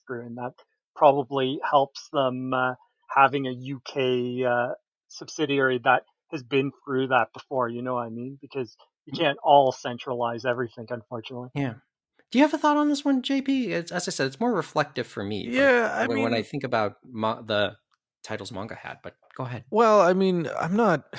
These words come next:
Speaker 3: <sighs> not living in the U K. I don't really know what this means for them, 'cause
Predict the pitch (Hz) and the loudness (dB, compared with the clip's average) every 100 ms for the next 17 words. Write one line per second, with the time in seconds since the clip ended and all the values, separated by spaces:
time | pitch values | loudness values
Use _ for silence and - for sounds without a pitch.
0 | - - - 139 156 - 139 139 120 107 | -12 -12 -4 0 0 0 0 2 0 -2
1 | 104 98 95 110 101 90 87 104 101 113 | -2 -6 -6 -4 -2 -2 -6 -6 -4 -4
2 | 104 107 107 104 98 101 98 95 - 113 | -4 -4 -4 -2 -4 -4 -2 -4 -8 -4
3 | 104 95 98 90 - - 110 101 98 - | -4 -2 -4 -4 -8 -10 -8 -6 -6 -6
4 | 110 101 98 101 - 104 | -4 -2 -4 -6 -8 -10